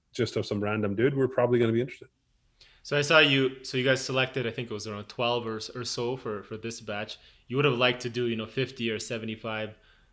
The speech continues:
Speaker 2: Can you share some of, like, the numbers, or how are you kinda ranking that? Is it, you have yourself, like, a ranking system? It's like, "Okay, these are just absolutely phenomenal, and,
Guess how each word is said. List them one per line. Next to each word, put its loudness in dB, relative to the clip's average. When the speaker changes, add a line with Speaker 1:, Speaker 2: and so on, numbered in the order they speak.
Speaker 2:
Can -4
you 0
share 2
some -2
of, -4
like, -2
the -2
numbers, 2
or 2
how 4
are 4
you 0
kinda -4
ranking -4
that? -8
Is -10
it, -10
you -2
have -4
yourself, -6
like, -12
a -6
ranking -6
system? -10
It's -10
like, -10
"Okay, -10
these -4
are -6
just -12
absolutely -4
phenomenal, -6
and, -8